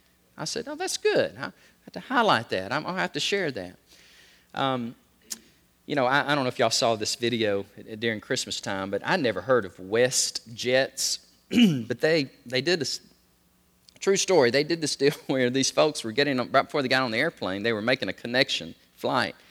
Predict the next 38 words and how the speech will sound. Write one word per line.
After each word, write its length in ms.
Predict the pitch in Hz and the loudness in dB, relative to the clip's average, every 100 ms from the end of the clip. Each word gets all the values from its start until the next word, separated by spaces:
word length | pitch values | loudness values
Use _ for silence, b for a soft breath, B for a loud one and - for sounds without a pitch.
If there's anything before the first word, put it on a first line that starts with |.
| b b b | b b b
And 80 | 131 | -2
they 40 | 147 | 2
had 140 | 147 | 2
this 200 | 131 - | 2 0
kiosk, 920 | - - 269 127 107 127 - - - b b b b b | 0 2 6 8 8 4 2 -2 -4 b b b b b
and 100 | 143 | 0
then 80 | 139 | 0
somebody 380 | - 196 185 165 | 2 4 6 6
was 160 | 151 196 | 6 2
in 120 | 233 | 4
there 160 | 160 | 2
saying, 420 | 143 - 151 127 101 - _ _ | 2 4 4 2 -2 -20 _ _
"Hey, 460 | 339 320 254 147 107 | 6 8 8 6 4
how 160 | 170 | 4
are 60 | 302 | 6
you 140 | 311 | 8
doing?" 460 | 302 349 277 165 123 | 8 10 10 8 4
And 160 | 175 | 2
when 80 | 170 | 2
you 80 | 170 | 6
walk 180 | 190 156 | 6 8
by 240 | 190 233 | 6 6
and 80 | 185 | 2
you 80 | 151 | 0
stop, 640 | - - 240 226 160 - | -2 4 6 8 6 4
there 140 | - 165 | 0 2
was 140 | 151 | 2
literally 460 | 180 240 165 131 135 | 6 6 8 4 4
a 100 | - | -6
camera, 480 | - 208 185 123 123 | 0 2 4 4 2
and 180 | 107 139 | 2 0
that 140 | - | 2
person 340 | 208 214 139 | 2 2 2
was 140 | 123 127 | -2 2
literally 380 | 165 190 135 127 | 4 4 2 0
talking 400 | - 214 147 113 | 2 0 0 -2
to 40 | |
you. 280 | 98 87 | -2 -6